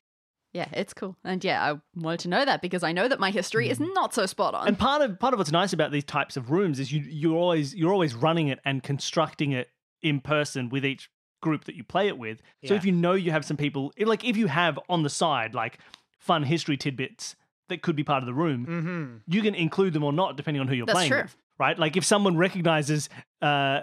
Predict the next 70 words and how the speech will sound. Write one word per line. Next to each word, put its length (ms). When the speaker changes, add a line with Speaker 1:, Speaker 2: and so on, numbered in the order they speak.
Speaker 2:
Eichmann, 600
you 60
can 80
be 60
like, 300
"All 180
right, 320
it's 260
on." 260
And 120
then 80
f-, 160
every 240
single 260
they 120
look 220
Speaker 1:
<laughs> 20
Speaker 2:
at 100
afterwards, 460
you've 100
got, 220
you, 160
you've 160
got 140
all 60
these 180
cool 260
history 280
stuff 240
that 60
you're 100
throwing 340
in 120
that 80
you 100
have 160
on 100
hand, 420
but 100
Speaker 3:
Yeah. 80
Speaker 2:
that 40
doesn't 320
need 240
to 60
be 160
there 160
because 260
it's 180
Speaker 1:
Mm. 60
Speaker 2:
all, 140
fl-, 160
you 140
know, 100
like, 180
the, 160
the 280
part 160
of 60
the 60
stuff 220
that's 140
nice 320
about 200
this 140
as 140
a 40
genre 460
of 140
escape 420
room 240